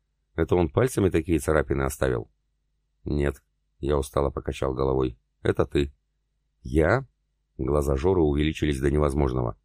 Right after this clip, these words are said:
"Как я? Я не мог. Я за дверью сидел". Отбросив шлем в сторону, позволил себе расслабиться. Посмотрев на Жору, ответил. "Ты стрелял через дверь?" "Стрелял.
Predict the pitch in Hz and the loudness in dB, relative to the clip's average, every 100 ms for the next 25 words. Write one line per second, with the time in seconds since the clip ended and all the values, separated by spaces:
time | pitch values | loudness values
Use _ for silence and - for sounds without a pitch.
0 | _ _ - 73 80 71 58 - 85 90 | _ _ -2 0 2 0 -2 0 2 4
1 | 78 85 - _ 80 92 85 78 90 82 | 2 0 -4 _ 0 2 4 4 4 2
2 | 76 69 62 - _ _ _ _ _ _ | -2 -2 -4 -6 _ _ _ _ _ _
3 | _ _ _ _ 71 69 95 120 110 - | _ _ _ _ -4 -2 0 2 0 -2
4 | 104 101 - - 110 104 98 82 73 87 | 0 0 0 0 2 2 0 -2 0 2
5 | 87 - 76 76 73 71 65 58 - - | 2 0 -2 0 0 -2 -4 -4 -8 -14
6 | _ _ _ _ - 73 85 90 87 80 | _ _ _ _ -6 -2 0 2 0 0
7 | 80 92 80 71 71 67 55 _ _ _ | 0 2 2 2 -2 -2 -10 _ _ _
8 | _ _ _ _ _ - 80 - 73 71 | _ _ _ _ _ -2 -2 0 -2 0
9 | 90 110 120 101 71 69 - _ _ _ | 0 0 -2 -2 0 -2 -2 _ _ _
10 | - - 117 82 69 | -18 -2 2 2 0